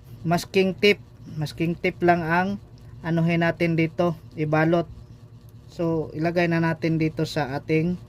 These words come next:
ah, ballpen na pinutol.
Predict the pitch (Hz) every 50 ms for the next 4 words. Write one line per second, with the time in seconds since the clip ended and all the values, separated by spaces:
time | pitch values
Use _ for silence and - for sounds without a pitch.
0 | - - - - - - - - - - - 151 147 147 143 143 143 143 - -
1 | - - - - - - - - - - - - - - - - - - - -
2 | 147 147 165 170 160 - - 180 175 175 170 165 170 175 185 196 - - - 165
3 | 165 165 160 156 - - 180 180 170 156 147